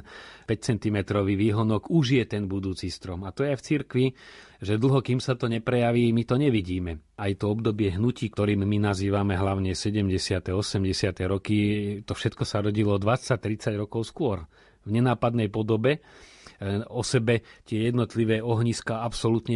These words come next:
nemali možnosť ani tušiť a predsa, keď ich my spätne teraz skúmame, tak je tam taká nápadná podoba napriek rôznosti tej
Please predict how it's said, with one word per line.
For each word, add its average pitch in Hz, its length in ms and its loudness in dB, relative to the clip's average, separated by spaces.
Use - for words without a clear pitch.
nemali 110 400 2
možnosť 104 320 0
ani 107 240 0
tušiť 95 360 -2
a 107 80 0
predsa, 123 360 -2
keď 104 160 -4
ich 98 160 -4
my 104 80 -4
spätne - 400 -6
teraz 90 480 -10
skúmame, 113 640 0
tak 104 280 -4
je 104 80 0
tam 101 200 -2
taká 135 400 0
nápadná 123 600 0
podoba 117 440 2
napriek 101 480 -2
rôznosti 107 800 -2
tej 85 320 -8